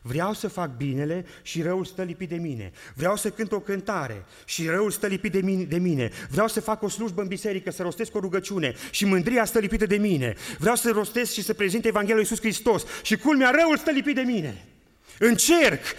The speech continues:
să slujesc lui Dumnezeu, dar văd în mine tot timpul o altă lege care se potrivește acestei legi a Duhului de viață al lui Dumnezeu.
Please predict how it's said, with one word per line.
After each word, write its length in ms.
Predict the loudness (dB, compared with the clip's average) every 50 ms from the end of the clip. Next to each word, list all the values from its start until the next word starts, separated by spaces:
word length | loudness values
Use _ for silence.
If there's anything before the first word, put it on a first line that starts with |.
| -10 -6 0
să 140 | 2 2
slujesc 340 | 2 4 4 4 4 4 4
lui 120 | 4 4 4
Dumnezeu, 600 | 4 2 2 2 2 2 2 2 2 2 0 -2 -6 -10 -2 4
dar 160 | 6 6 6
văd 200 | 6 6 4 4
în 80 | 4 4
mine 180 | 4 4 4
tot 120 | 4 2 2
timpul 220 | 2 2 4 4
o 40 | 6
altă 240 | 6 6 4 4 4
lege 480 | 6 6 6 4 4 2 0 -2 -2 -4 -8 -14 -20 -20 -20 _ -20 -20 -20 -6 2
care 180 | 4 6 6 6
se 140 | 6 4
potrivește 560 | 4 4 4 4 6 6 6 6 4 4 4 0
acestei 320 | 0 2 0 0 2 2
legi 220 | 2 2 4 2
a 40 | 2
Duhului 260 | 2 2 0 0 0
de 100 | 0 0
viață 280 | 0 0 0 -2 -2 -2
al 60 | -4
lui 80 | -4 -6
Dumnezeu. 480 | -6 -6 -6 -6 -6 -4 -4 -6 -6